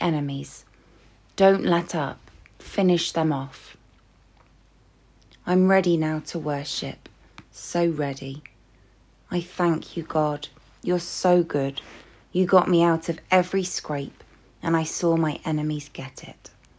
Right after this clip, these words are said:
Our New Testament reading for today is from the Gospel according to Saint Matthew,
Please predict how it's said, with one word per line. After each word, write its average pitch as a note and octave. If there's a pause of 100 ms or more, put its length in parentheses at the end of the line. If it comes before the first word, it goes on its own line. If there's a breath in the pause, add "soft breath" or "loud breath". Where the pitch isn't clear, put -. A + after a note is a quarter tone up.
(1300)
Our F3
New F#3+
Testament E3
reading D#3
for D3+
today D3 (400 loud breath)
is E3
from D#3+
the E3
Gospel E3+
according D#3
to D#3
Saint -
Matthew, D3